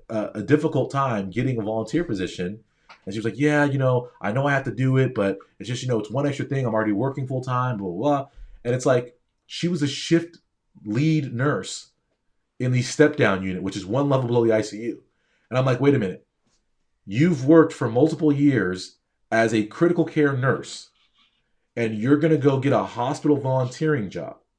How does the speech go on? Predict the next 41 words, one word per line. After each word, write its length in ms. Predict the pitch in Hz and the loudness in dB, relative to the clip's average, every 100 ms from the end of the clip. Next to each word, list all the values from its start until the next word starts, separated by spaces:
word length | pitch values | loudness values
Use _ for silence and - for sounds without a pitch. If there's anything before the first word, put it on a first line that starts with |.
| _ _ _ - | _ _ _ -4
Hmm, 640 | 143 147 123 101 87 80 76 _ _ _ | 2 2 2 -2 -6 -10 -16 _ _ _
that 360 | 90 123 135 139 | 0 4 4 4
doesn't 300 | 131 120 113 | 2 2 0
add 180 | 104 143 | 0 2
up." 240 | 139 - | 0 -2
And 80 | 107 | 0
what 120 | 120 | 2
I 60 | 113 | 2
explained 540 | 107 - 135 180 214 | 0 -4 -2 0 -2
to 80 | 117 | -2
her 300 | 101 98 - - - | 0 -2 -4 -12 -4
was 180 | 117 | 0
that 160 | 117 98 | 2 0
hospital 380 | 120 151 170 139 | 0 0 0 0
volunteering 480 | 139 131 151 139 - | -2 0 -2 -2 0
is 220 | 147 143 | 0 2
not 240 | 131 98 | -2 -2
mandatory. 720 | 107 170 214 - 90 85 95 - _ _ | -4 -2 -4 -4 -6 -6 -6 -10 _ _
What 160 | 123 131 | -2 0
is 180 | 135 110 | 0 0
mandatory 760 | 113 196 214 - 110 104 110 | 0 0 -2 -2 0 0 -2
is 100 | 107 | 0
that 180 | 113 98 | 0 0
you 220 | 101 156 | 0 2
have 160 | 147 113 | 2 0
been 180 | 143 | 0
in 100 | 135 | 0
a 60 | 120 | -4
clinical 340 | - 139 131 | -6 -10 -8
environment, 580 | 120 104 127 139 107 110 _ _ - | -8 -6 -6 -6 -10 -14 _ _ 2
you 140 | 151 | 4
have 200 | 123 90 | 4 2
been 180 | 127 151 | 2 2
around 300 | 131 131 127 | 0 -2 -2
physicians, 640 | 110 123 147 113 104 104 _ _ | -4 -2 -4 -4 -6 -8 _ _
you 220 | 98 131 143 | -6 -2 0
understand 480 | 139 147 127 110 | 0 -2 -2 -2
what 220 | 98 131 - | -2 -2 -2
that 200 | 123 110 | -4 -2
life 340 | 120 117 - | 0 0 2
is, 420 | 170 143 127 127 | 2 2 -2 -6